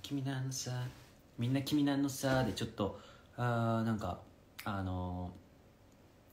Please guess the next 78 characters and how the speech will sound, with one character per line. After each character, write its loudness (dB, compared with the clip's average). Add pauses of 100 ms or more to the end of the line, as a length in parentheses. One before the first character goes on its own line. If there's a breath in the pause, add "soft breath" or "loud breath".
(240)
ー、 -
キ 4
ュ 6
ン 4
っ 0
て -4
し 0
て 0
る 2
っ -8
て -6
い -2
う、 -4
な -2
ん -4
か、 -2
エ -4
ゴ -4
サ -6
見 -4
つ -10
け -6
ま -4
し -10
た。 -6 (120)
エ 2
ゴ 4
サ 6
見 10
つ 0
け 0
ま 4
し -2
た。 -4
コ -2
メ 4
ン 2
ト 0
見 2
つ -4
け -10
ま -6
し -8
た。 -14 (880 loud breath)
は 0
い。 -4 (220)
う -2
ん 0
う 0
ん。 -4
振 0
り 6
付 2
け 8
む 6
ず 6
い。 4
そ 2
う 4
な 6
の 6
よ。 0 (180)
う -2
ん。 0 (140)
教 -4 (100)
え 2
た 4
い 6
ん 6
だ 4
け -2
ど、 -2 (420)
む -2
ず 4
い 6
の 4
よ。 -4 (2250 loud breath)
ね。 2